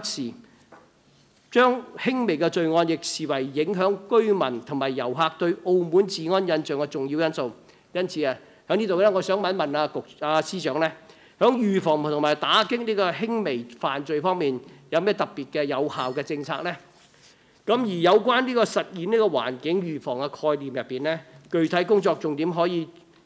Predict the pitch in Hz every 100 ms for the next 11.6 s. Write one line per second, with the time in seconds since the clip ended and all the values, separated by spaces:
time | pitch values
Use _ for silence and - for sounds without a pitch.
0 | - 156 139 135 214 196 170 156 143 135
1 | 151 156 143 156 165 - - 185 185 170
2 | 156 - _ _ _ _ - 214 185 156
3 | 151 156 180 180 208 226 202 175 185 220
4 | 220 196 208 202 196 175 165 151 151 160
5 | 202 196 - - 139 131 135 - 220 208
6 | 135 123 147 143 151 156 156 175 175 160
7 | 147 143 139 - 139 139 147 156 175 -
8 | - - - _ - 240 240 262 156 165
9 | 156 170 165 143 131 131 127 131 - 117
10 | 147 139 147 135 - 147 165 190 - _
11 | _ - 147 160 247 233